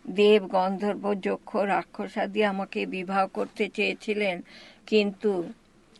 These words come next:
পিতা সকলকেই প্রত্যাখ্যান করেছেন। তার ইচ্ছা বিষ্ণু তার জামাতা হন। দৈত্যরাজ শুম্ভ ক্রুদ্ধ হয়ে আমার পিতাকে হরণ করলে আমার মাতাও তার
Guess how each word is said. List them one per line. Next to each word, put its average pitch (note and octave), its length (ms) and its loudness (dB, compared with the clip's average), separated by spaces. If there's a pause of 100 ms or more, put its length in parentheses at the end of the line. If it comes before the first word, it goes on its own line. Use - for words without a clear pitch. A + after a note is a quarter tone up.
(140)
পিতা G3+ 420 2
সকলকেই G3+ 720 -2
প্রত্যাখ্যান G3 760 -4
করেছেন। F#3+ 640 -6 (120)
তার G3 240 0
ইচ্ছা G3 380 -4
বিষ্ণু F#3 460 -6
তার F#3 320 -6
জামাতা F#3+ 540 -4
হন। G3 300 -4 (520)
দৈত্যরাজ G#3+ 720 6 (1000)
শুম্ভ A3+ 600 6
ক্রুদ্ধ G3 360 -4
হয়ে G#3+ 360 2
আমার G3 300 0
পিতাকে G#3 580 -2
হরণ G3 360 0
করলে G3+ 360 -4
আমার G3 320 -2
মাতাও G3 460 -4
তার G#3 260 -6